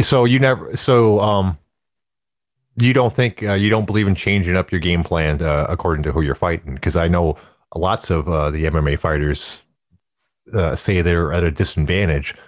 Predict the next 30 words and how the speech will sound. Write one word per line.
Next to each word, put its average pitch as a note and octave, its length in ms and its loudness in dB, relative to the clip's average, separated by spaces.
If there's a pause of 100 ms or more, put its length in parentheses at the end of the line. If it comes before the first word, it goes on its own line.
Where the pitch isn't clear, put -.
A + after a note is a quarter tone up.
(400)
um, D2 560 -2
when G#2+ 200 2
they F2 100 2
have F2+ 160 -4
to - 80 -6
fight F2+ 200 -4
someone E2 200 0
that D2 80 -6
they D#2 100 -2
weren't D#2 200 0
expecting. D#2 480 -6 (480)
Obviously, G#2 460 0
like F2 280 -4
when G2+ 180 2
it, F#2+ 100 0
you G2+ 60 0
know, F#2 60 2
like F2+ 180 -2
when F2 80 0
someone F2+ 220 -2
drops E2+ 280 -2
out E2+ 80 0
of D#2+ 100 -4
fight E2+ 260 -4
and F2 60 -8
there's D#2+ 140 0
a D#2+ 60 -2
last D2+ 260 -2
minute D2+ 160 -2
replacement, E2+ 580 -2